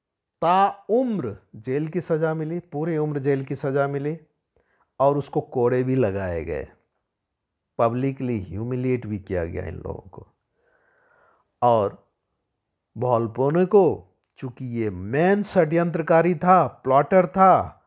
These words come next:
कॉन्स्पिरेटर था, हर चीज़ का root of all evils था, तो इसको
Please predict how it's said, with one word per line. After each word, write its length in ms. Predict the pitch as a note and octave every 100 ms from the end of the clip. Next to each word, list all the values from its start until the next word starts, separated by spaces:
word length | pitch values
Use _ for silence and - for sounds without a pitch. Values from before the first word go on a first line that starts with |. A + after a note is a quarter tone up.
| _
कॉन्स्पिरेटर 720 | - C3+ - D3+ D#3 E3+ G3+
था, 240 | F#3+ G3 C#3+
हर 260 | G#2+ E3+
चीज़ 360 | F3 - F#3 D3+
का 460 | - B2 F#2 F#2 _ _ _ -
root 260 | D3 D#3+
of 180 | D#3 C#3
all 240 | C#3 E3 E3+
evils 340 | E3+ F#3+ F#3+
था, 580 | - G#3 G3+ G#2+ - _ _ _ _ _ -
तो 200 | E3+ A2
इसको 680 | G2+ G#2 - F3+ A#3 B3+